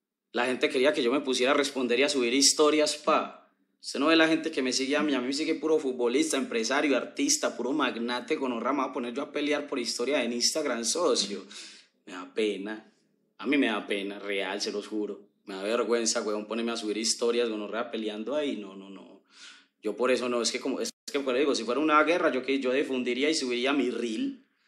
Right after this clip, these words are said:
Subiría mi reel y subiría mis historias y subiría mis screenshots y mis huevonadas, pero es que aquí no hay ninguna guerra, huevón. Yo no tengo, no, no me apetece sacar nada de mi relación privada a la luz.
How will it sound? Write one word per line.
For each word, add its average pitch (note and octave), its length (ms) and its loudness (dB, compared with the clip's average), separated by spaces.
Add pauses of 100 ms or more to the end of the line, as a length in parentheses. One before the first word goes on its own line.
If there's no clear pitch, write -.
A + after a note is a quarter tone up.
(440)
Subiría A#2 400 0
mi C#3+ 180 6
reel B2+ 320 2
y E3 80 4
subiría B2+ 320 2
mis C#3 140 0
historias A#2 500 0
y C#3 40 -2
subiría A#2 340 0
mis C3 200 2
screenshots A#2+ 540 -4
y C3+ 60 -4
mis A2 180 -4
huevonadas, G#2 520 -2
pero A2+ 120 -4
es A2 80 -4
que B2+ 240 -6 (340)
aquí - 200 -8
no A2 80 -2
hay A#2 40 0
ninguna B2+ 360 0
guerra, A2 420 -2
huevón. D3 480 -6 (840)
Yo G2 140 -8
no A#2 140 -2
tengo, B2 280 0 (120)
no, G#2 240 -4
no G#2+ 220 -4
me B2 100 2
apetece C3 840 2
sacar G2+ 440 -6
nada B2 220 2
de A#2+ 40 2
mi A#2 140 -2
relación G#2 460 -4
privada A#2 480 2
a G#2+ 120 -2
la F#2+ 100 -2
luz. C3 640 0